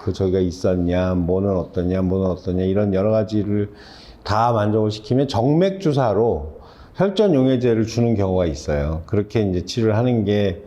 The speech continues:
많고, 그게 안 되는 경우에는 이런 거를 하는 거죠.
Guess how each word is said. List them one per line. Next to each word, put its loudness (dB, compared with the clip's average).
많고, -2
그게 2
안 2
되는 4
경우에는 2
이런 2
거를 0
하는 0
거죠. -4